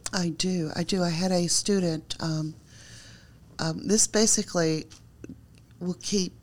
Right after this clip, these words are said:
teachers from getting involved in bringing the child into politics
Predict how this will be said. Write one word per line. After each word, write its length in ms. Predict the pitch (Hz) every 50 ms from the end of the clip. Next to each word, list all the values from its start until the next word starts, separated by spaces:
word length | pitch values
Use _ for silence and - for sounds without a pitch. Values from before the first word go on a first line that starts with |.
| - - - - - - - - - - - - -
teachers 640 | - 226 214 - - 175 160 160 156 - - - - - - - - - - - - - -
from 140 | - 175 170
getting 360 | 165 175 175 170 165 170 165 -
involved 520 | 170 165 165 160 165 160 160 160 156 -
in 260 | 165 160 160 156 156
bringing 320 | 151 165 165 160 165 165 160
the 80 | 156
child 340 | 156 - 156 151 147 147 147
into 240 | 104 185 202 220 220
politics 640 | - - 190 185 180 180 175 180 175 175 - -